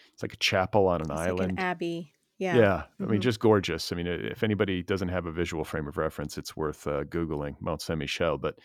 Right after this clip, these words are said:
Speaker 1: you were there and went into a room where the stones bore the initials or the names of the
Speaker 2: Mm-hmm.
Speaker 1: people who placed them, I believe,
Speaker 2: Yeah. Mm-hmm.
Speaker 1: which distinguished that room, because other
Speaker 2: Mm-hmm.
Speaker 1: rooms, there were no such markings.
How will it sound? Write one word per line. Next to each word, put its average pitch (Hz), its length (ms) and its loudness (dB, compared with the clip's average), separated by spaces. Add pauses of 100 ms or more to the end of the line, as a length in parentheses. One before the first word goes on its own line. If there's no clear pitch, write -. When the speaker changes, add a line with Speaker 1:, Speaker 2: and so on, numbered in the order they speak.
(400)
Speaker 1:
you 120 140 4
were 120 140 8
there 131 420 8
and 110 220 2
went 117 180 8
into 113 300 4
a 101 60 6
room 98 640 4 (880)
where 104 440 6
the 95 160 0
stones 107 960 4 (120)
bore 98 360 6
the 92 140 2
initials 101 600 0
or 98 60 0
the 87 100 -2
names 92 560 -4
of 90 240 -6
the - 60 -20
Speaker 2:
Mm-hmm. - 120 -6
Speaker 1:
people 95 440 -2
who 95 160 -2
placed - 480 0
them, 127 280 0
I 139 60 -2
believe, 135 560 -2 (260)
Speaker 2:
Yeah. 190 220 0
Mm-hmm. - 460 -16
Speaker 1:
which 117 240 4
distinguished 120 560 4
that 82 180 2
room, 73 240 -6
because 98 300 0
other 110 140 8
Speaker 2:
Mm-hmm. 104 100 4
Speaker 1:
rooms, 95 280 2
there 95 140 2
were 90 140 0
no 92 160 0
such - 420 0
markings. 82 800 -2